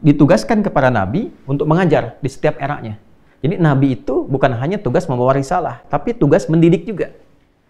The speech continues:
Ya, saya langsung lompat ke Nabi Muhammad sallallahu alaihi wasallam. Di Quran surah kedua Al-Baqarah ayat satu lima satu misalnya, sampai ke satu lima dua.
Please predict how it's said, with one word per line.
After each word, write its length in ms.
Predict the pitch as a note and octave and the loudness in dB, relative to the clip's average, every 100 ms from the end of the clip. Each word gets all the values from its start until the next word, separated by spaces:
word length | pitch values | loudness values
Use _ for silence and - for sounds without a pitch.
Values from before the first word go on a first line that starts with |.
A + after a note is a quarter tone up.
| _ _ | _ _
Ya, 160 | A#2 - | -8 -8
saya 220 | - E3+ | -2 -2
langsung 240 | E3+ D#3+ D#3 | 0 0 0
lompat 240 | D#3 - | 0 -2
ke 80 | C3+ | -2
Nabi 160 | B2 A#2 | -2 -2
Muhammad 480 | A#2 B2+ B2 D3 | -4 -6 -6 -8
sallallahu 160 | A#2+ A2 | -8 -8
alaihi 120 | - | -4
wasallam. 180 | B2+ F#2 F2 - | -4 -4 -10 -14
Di 80 | G#2+ | -8
Quran 280 | - B2+ C#3+ | -6 -6 -6
surah 280 | C3 B2+ B2+ | -8 -8 -6
kedua 340 | A#2+ C3 C3+ | -4 0 0
Al-Baqarah 540 | G#2+ G2+ - A2 D#3 A#2 | 0 -4 -4 -4 -4 -6
ayat 160 | G#2+ | -8
satu 320 | B2 A#2+ E3+ D#3 | -10 -8 -6 -4
lima 400 | A2+ B2 G3+ G3+ _ _ _ _ _ _ | -4 -4 -6 -8 _ _ _ _ _ _
satu 320 | E3 E3+ D3 | -2 0 0
misalnya, 400 | A2+ A2 G2 C#3+ | 0 -2 -2 -6
sampai 320 | - G#2+ C#3+ | -8 -8 -8
ke 80 | - | -8
satu 160 | B2 - | -6 -4
lima 240 | A#2+ G#2+ | -4 -4
dua. 240 | G#2+ G2 | -4 -6